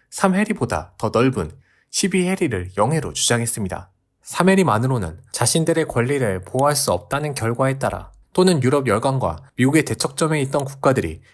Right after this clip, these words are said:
일방적인 협의를 인정할 수 없다는 논리들과 합쳐지면서 더 넓게 퍼졌습니다. 시간이 지남에 따라 이러한 영의 경계선은 해수면의 자원뿐만 아니라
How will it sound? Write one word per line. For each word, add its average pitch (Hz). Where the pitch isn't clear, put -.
일방적인 147
협의를 180
인정할 139
수 -
없다는 156
논리들과 131
합쳐지면서 143
더 -
넓게 113
퍼졌습니다. 95
시간이 196
지남에 143
따라 98
이러한 131
영의 131
경계선은 127
해수면의 180
자원뿐만 135
아니라 90